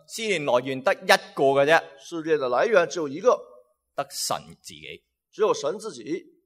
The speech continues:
Speaker 1: 好緊要㗎，個來源得一個咋。
Speaker 2: 很要緊，只-，只來源只有一個。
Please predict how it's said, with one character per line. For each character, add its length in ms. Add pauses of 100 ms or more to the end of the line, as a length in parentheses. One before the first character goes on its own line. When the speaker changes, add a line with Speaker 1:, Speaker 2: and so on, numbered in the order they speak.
(640)
Speaker 1:
好 100
緊 140
要 140
㗎， 340
個 120
來 200
源 140
得 100
一 320
個 160
咋。 160 (240)
Speaker 2:
很 80
要 160
緊， 240 (160)
只-， 240
只 240
來 160
源 140
只 100
有 60
一 100
個。 140